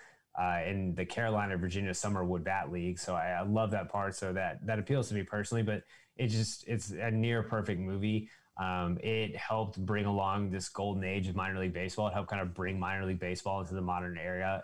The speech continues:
era and make it popular. So that part too is awesome. But, um, I, I will turn on Bull Durham, you know, every day. There's, like, there's a bunch of really solid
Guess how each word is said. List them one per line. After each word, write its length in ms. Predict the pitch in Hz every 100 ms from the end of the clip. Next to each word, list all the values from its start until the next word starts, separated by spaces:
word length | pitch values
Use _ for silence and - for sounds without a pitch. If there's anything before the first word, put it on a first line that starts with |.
| -
era 300 | 104 104 104
and 120 | 101
make 160 | 95 92
it 100 | 80
popular. 540 | 90 98 113 117 117
So 360 | 110 98 90 80 -
that 280 | 90 95 92
part 240 | 104 82
too 240 | - 104 104
is 100 | 104
awesome. 460 | 101 107 117 113
But, 180 | 101 87 - - - _ _ -
um, 280 | 87 80 80
I, 200 | 98 113
I 200 | 95 107
will 140 | 113 107
turn 180 | 113
on 160 | 104 92
Bull 220 | 98 98
Durham, 480 | 92 92 90 87 87
you 120 | 92 90
know, 60 |
every 200 | 90 87
day. 120 | 90
There's, 280 | 92 123 120
like, 300 | 147 120 - 101
there's 200 | 151 147
a 60 | 117
bunch 300 | 117 117 120
of 180 | 92
really 220 | 104 110 104
solid 580 | - 101 101 101 92